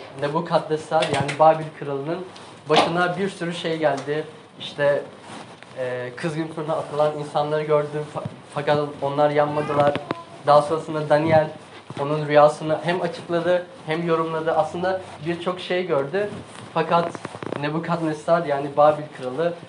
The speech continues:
hala çok işte bencil, çok işte gösteriş meraklısı, çok, nasıl diyeyim, gururlu bir insan olmaya devam etti. Ve en son olarak geçen hafta Nebukadnesar'ın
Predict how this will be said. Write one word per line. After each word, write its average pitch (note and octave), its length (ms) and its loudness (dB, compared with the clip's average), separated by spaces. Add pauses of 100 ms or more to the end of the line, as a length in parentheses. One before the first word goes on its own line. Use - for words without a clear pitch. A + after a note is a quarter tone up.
(180)
hala D#3 360 6
çok D3+ 240 -4 (360)
işte C3 260 -8
bencil, D#3 500 -2 (640)
çok D3+ 140 4 (380)
işte - 140 -6
gösteriş D3 500 -2
meraklısı, D#3+ 720 0 (500)
çok, D3 360 -4
nasıl D3 180 -6
diyeyim, D#3+ 200 -4
gururlu F3+ 360 0
bir E3 140 0
insan D#3 280 -4
olmaya E3 320 0
devam E3+ 300 2
etti. G#3 340 -6 (440)
Ve D3+ 60 0
en F3 300 0
son F#3+ 80 -6
olarak F3+ 340 2 (2250)
geçen D3 220 -2
hafta F3 440 0 (440)
Nebukadnesar'ın D#3 880 -4